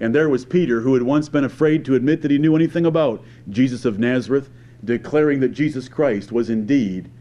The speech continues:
Lord and Christ, the promised Lord of David, Jehovah in the flesh, the Messiah, the Christ of God, and that this outpouring of the Holy Spirit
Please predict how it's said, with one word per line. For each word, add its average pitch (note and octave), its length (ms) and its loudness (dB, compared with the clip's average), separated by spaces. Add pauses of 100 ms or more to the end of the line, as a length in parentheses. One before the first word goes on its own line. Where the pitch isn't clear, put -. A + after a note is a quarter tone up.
(140)
Lord C3+ 680 0 (360)
and C3 320 -2
Christ, A2+ 600 -6 (580)
the A2 80 -4
promised D#3 520 -4
Lord D#3+ 260 2
of C3+ 120 -2
David, B2 460 -2 (580)
Jehovah D3+ 520 2
in E3+ 180 2
the F3 80 0
flesh, G2+ 540 -4 (240)
the B2+ 100 0
Messiah, A2+ 640 -2 (240)
the A2+ 100 -2
Christ E3 440 -2
of B2 140 -2
God, F2+ 500 -2 (460)
and C3 240 -2
that A#2+ 200 0 (120)
this D3+ 340 -2
outpouring D#3+ 640 0
of A#2+ 80 -4
the A#2+ 100 0
Holy D3+ 260 0
Spirit C3 500 -2